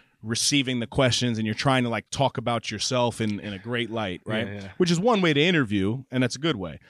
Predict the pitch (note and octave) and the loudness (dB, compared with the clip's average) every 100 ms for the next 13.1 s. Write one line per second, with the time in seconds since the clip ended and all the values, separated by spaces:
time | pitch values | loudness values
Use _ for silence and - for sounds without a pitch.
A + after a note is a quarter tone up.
0 | - _ - C#3+ C3+ B2 D3 D3+ A#2+ C3+ | -20 _ 0 2 2 2 4 4 4 6
1 | G#3 F3+ B2+ A2+ G#2 G#2+ A2 A#2 A#2+ B2 | 6 6 4 4 2 2 4 6 4 4
2 | G#2+ C#3 F#3+ C3+ A2 G2 F#2+ - - D3 | 4 6 6 6 2 0 -4 -6 -2 0
3 | D#2 C#2 - - A#2+ B2 A2 C#3 A#2 G#2+ | 0 -6 -8 -4 2 2 2 -4 -4 -4
4 | - A2+ B2+ A2+ G#2 A2+ G#2+ G#2 F#2+ F#2+ | -4 0 0 0 -2 -4 -4 -4 -6 -4
5 | C3+ A2 G#2 G2+ F#2 - E3+ D#3+ B2+ G2 | -2 -2 -4 -10 -10 0 2 4 2 0
6 | G#2 C3 G2 E2+ - - - C3 C#3 C#3 | 0 0 2 -2 -10 -14 -2 0 2 2
7 | C3 - A#2+ - G#2 G2+ A#2 A2 A#2 C#3+ | 2 0 -4 -4 -6 -4 -2 0 0 2
8 | E3+ D#3 C#3 C#3 C3+ C3+ - - - - | 2 2 2 4 4 2 -6 -20 -16 -2
9 | D3 D3 D3+ D#3 A#2+ G#2+ F2 A2 A2+ A#2 | 2 2 4 4 6 4 4 0 -2 -4
10 | - C#3 D#3 C3+ D3+ D#3+ D3 D#3+ D#3+ - | 0 4 4 4 2 2 2 2 2 2
11 | C#3+ A#2+ A2+ A2+ - A#2 A2+ - C3+ A#2+ | 2 2 0 -2 -4 -8 -8 -4 -2 -2
12 | A#2 A2 G#2+ G#2+ A2 G2+ F#2+ G2 - E2+ | -4 -4 -4 -2 0 0 -2 -4 -6 -8
13 | D2+ | -10